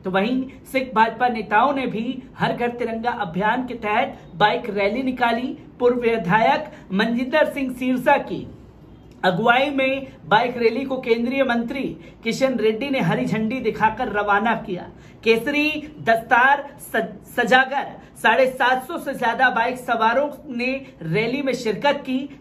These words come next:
रैली तालकटोरा स्टेडियम से होकर इंडिया गेट पर समाप्त हुई। इस मौके पर सिरसा ने कहा कि प्रधानमंत्री के ऐलान पर हर घर तिरंगा को ध्यान में रख इतनी बड़ी संख्या में सिख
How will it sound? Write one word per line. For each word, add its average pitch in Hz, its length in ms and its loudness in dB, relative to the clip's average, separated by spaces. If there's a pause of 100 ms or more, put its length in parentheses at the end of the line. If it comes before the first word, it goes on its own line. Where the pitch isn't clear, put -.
रैली 233 540 0 (220)
तालकटोरा 254 680 2
स्टेडियम 262 480 0
से 262 100 -2
होकर 247 560 2 (220)
इंडिया 240 320 2
गेट 226 380 -2
पर 262 100 2
समाप्त 233 520 0
हुई। 254 500 -4
इस 294 240 -8
मौके 233 420 -2
पर 262 220 0
सिरसा 254 540 0
ने 254 120 -6
कहा 226 360 4 (240)
कि 220 60 -12
प्रधानमंत्री 220 800 -4
के 262 120 -8
ऐलान 240 520 0
पर 226 340 0 (180)
हर 233 180 4
घर 240 220 2
तिरंगा 220 480 -2
को 240 160 -4
ध्यान 226 460 0
में 226 140 -4
रख 262 300 -2 (280)
इतनी 277 380 -4
बड़ी 277 260 2
संख्या 262 420 0
में 262 420 -2 (180)
सिख 302 280 -8